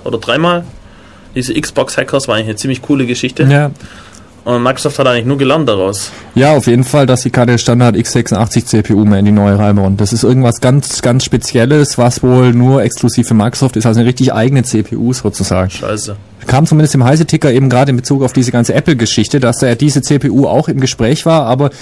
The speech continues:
Speaker 2: Apple da wohl überhaupt nicht an Spezifikationen und alles rankam, weil da wohl Microsoft ganz, ganz explizite Rechte drauf hat und auch ansonsten keiner. Deswegen bei der neuen Xbox, bei der Xbox One wird's mit Sicherheit deutlich schwieriger, so einen neu-, eigenen Kernel das Ding aufzumachen,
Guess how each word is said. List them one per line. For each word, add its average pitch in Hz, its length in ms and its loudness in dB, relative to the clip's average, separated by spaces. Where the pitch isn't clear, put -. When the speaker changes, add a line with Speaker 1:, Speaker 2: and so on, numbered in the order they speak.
Speaker 2:
Apple 131 240 0
da 127 160 0
wohl 131 140 4
überhaupt 175 400 0
nicht 135 120 -2
an 131 100 -2
Spezifikationen 127 880 -2
und 127 60 -2
alles 139 360 -2
rankam, 131 480 0
weil 123 320 2
da 123 280 0
wohl 123 160 0
Microsoft 120 540 -2
ganz, 123 240 -2
ganz 117 220 -4
explizite 110 580 -2
Rechte 113 260 -2
drauf 120 300 -2
hat 117 160 -2
und 110 140 -4
auch 110 100 -2
ansonsten 104 420 -4
keiner. 110 360 -2
Deswegen 120 420 -2
bei 123 100 0
der 127 120 0
neuen 127 360 0
Xbox, 175 300 -4
bei 127 140 -2
der 120 160 0
Xbox - 420 -6
One 135 160 -2
wird's 143 160 -6
mit 113 100 -4
Sicherheit 123 360 -2
deutlich 120 280 -4
schwieriger, 120 540 0
so 117 240 -2
einen 110 140 2
neu-, 110 160 0
eigenen 131 340 0
Kernel 123 380 0
das 117 100 -4
Ding 113 160 -2
aufzumachen, 104 600 -2